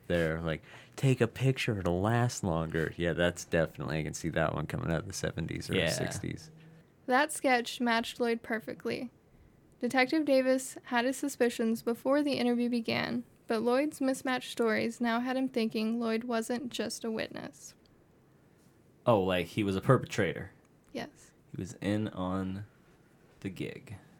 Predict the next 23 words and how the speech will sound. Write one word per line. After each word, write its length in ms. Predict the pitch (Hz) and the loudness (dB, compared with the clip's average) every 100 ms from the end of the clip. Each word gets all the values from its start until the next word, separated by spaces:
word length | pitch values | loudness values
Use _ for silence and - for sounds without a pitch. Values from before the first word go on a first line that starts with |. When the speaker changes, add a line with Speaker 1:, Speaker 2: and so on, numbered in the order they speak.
| _ _ _ - - | _ _ _ -20 -4
Speaker 3:
One 220 | 254 311 | 0 2
tactic 460 | 311 269 269 262 262 | 4 2 4 0 2
often 420 | - 240 302 294 | 2 2 0 2
used 240 | 247 247 | 2 2
in 140 | 240 233 | 2 0
police 320 | 247 233 - | 2 0 2
interrogations 920 | 233 226 214 220 226 220 214 220 226 | 0 2 2 2 -2 -2 -2 -2 -2
is 160 | 226 226 | -4 -2
to 60 | 220 | 0
offer 320 | 233 254 302 | 0 2 0
a 80 | 285 | 0
story 460 | - 233 226 233 | 0 4 4 2
in 160 | - 226 | 2 0
which 220 | 220 - | 0 -2
the 60 | 240 | -2
interviewee 720 | 240 277 277 262 220 220 226 | 0 0 0 2 2 2 0
plays 240 | 240 226 | -2 0
a 40 | 226 | 2
lesser 340 | 226 247 285 | 2 0 -2
part 260 | 269 240 - | -2 -2 0
in 80 | 233 | 0
the 80 | 226 | -2
crime 480 | 226 202 208 233 | -2 -2 -2 -4